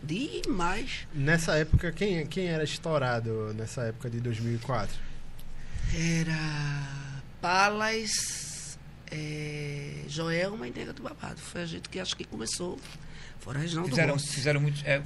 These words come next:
Speaker 3: fizeram muito show juntas?
Speaker 1: Fez, eu com Palas, com, fez, aquela época que ela tava aqui em Casa Amarela, é,
Speaker 2: Palas
Speaker 1: é,
Speaker 2: era
Speaker 1: Joelma. Ovelha Negra.
Speaker 2: Ovelha Negra na
Speaker 1: Isso.
Speaker 2: época, né?
Speaker 1: Né? E Joelma era Calypso e, e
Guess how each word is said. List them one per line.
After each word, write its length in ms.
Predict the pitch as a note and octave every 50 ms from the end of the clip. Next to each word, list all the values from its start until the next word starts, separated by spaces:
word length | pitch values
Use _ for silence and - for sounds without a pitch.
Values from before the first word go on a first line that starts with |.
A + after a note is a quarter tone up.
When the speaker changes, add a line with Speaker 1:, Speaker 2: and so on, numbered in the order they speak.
| -
Speaker 3:
fizeram 300 | - - D3+ E3 F#3 E3+
muito 160 | D#3+ D#3+ -
show 180 | - - C#3+ C#3
juntas? 440 | - C#3 F3 G3 - - - - - - - - - - - - - - - -
Speaker 1:
Fez, 360 | - - D#4+ C#4+ B3+ B3 A#3
eu 80 | B3+ B3
com 60 | -
Palas, 460 | - - G#3+ G#3 G#3 G#3 G3+ G3+ G3 -
com, 340 | - F#3+ F#3 F3+ F3 E3+ E3+
fez, 480 | - - - F#3+ F#3 F#3 F#3+ - - - - - - -
aquela 320 | - G3 G3 G3+ G3+ G3+ G3+
época 240 | G3+ G3+ G3 G3+
que 100 | - -
ela 100 | G#3 G3+
tava 180 | G3 G#3 G3+ G3
aqui 120 | F#3 -
em 20 | F#3
Casa 200 | F#3+ G3 F3+ G3+
Amarela, 480 | G3+ A3 G3+ F#3 F3 E3+ F3 E3+ E3
é, 120 | D#3+ D#3+ D#3+
Speaker 2:
Palas 340 | D3+ C#3+ D#3 E3 E3 D3+ D#3+
Speaker 1:
é, 60 | E3
Speaker 2:
era 120 | D#3 D#3 D#3
Speaker 1:
Joelma. 420 | E3+ E3 D#3+ D3+ D3 D3 C#3+ D3 C#3+ C#3 - - - - -
Ovelha 320 | - D#3 F#3 G3 F#3+ F#3+
Negra. 200 | F3+ E3+ D#3 D#3
Speaker 2:
Ovelha 240 | D3 C#3 D3 E3+ D#3+
Negra 460 | D3 C#3+ C3+ C3 B2 A#2 B2 A2+ A2+
na 240 | A2+ A2+ A#2 - C3+
Speaker 1:
Isso. 180 | - B2+ - - G#2+ A2 C3+
Speaker 2:
época, 20 |
né? 80 | D3+ D3 - - - - - - - - - - - - - - -
Speaker 1:
Né? 280 | C3+ C#3+ D#3+ F3+ G#3 G#3+
E 80 | G3
Joelma 400 | F#3 G3 G3 F#3+ G3 G#3 A#3 B3+
era 120 | - - -
Calypso 640 | - - - D4+ A3 F#3 F#3+ - - - - - C#4+
e, 400 | C#4+ C#4 C#4+ C#4+ C4+ - B3+
e 40 | A3+